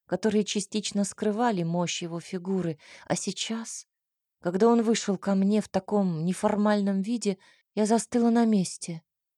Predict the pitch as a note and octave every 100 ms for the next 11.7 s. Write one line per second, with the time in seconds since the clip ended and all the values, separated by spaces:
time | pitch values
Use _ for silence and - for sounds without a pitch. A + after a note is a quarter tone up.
0 | - D#3+ G3 A#3 A3+ G3+ G#3+ - G#3 A3
1 | A#3+ B3 G3 - G3+ G#3+ A#3 - F#3+ -
2 | F3+ F3 E3+ D#3+ _ _ _ - G#3 A3
3 | A#3 - A3 F3 G#3+ A3 A#3+ A#3 F#3 -
4 | G3 F3 G3+ G#3 G3 F#3+ F3+ F3+ D#3+ D#3
5 | E3+ E3 E3+ _ _ _ _ _ _ _
6 | _ _ - E3+ B3+ A3+ A#3+ B3 A3 D4+
7 | C#4 A#3+ A#3+ G#3+ A3 - A#3+ - G#3+ G#3+
8 | G#3 G#3+ G3 G3 A#3+ - D3+ F#3+ F3+ G3+
9 | G3 A3+ A3 G#3+ F#3+ G3+ G3 - G3+ G3+
10 | G3+ G3+ G3 G3+ G3 G3+ - A#3 A3+ E3+
11 | D#3+ D#3 - - F3 E3